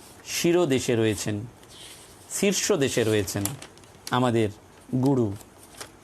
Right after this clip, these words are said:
তিনি কর্মনাশা, তিনি ফরাসডাঙ্গা, এবং আমাদেরকে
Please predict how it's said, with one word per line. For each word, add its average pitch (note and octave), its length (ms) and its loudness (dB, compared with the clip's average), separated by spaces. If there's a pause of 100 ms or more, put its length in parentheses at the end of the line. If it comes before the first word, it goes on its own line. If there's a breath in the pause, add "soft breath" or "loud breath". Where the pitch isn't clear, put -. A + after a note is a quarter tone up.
(320)
তিনি C#3+ 320 2 (420)
কর্মনাশা, C#3 880 2 (640)
তিনি C#3+ 220 2
ফরাসডাঙ্গা, A#2 840 0 (1400)
এবং C3+ 340 2 (960)
আমাদেরকে D3 640 2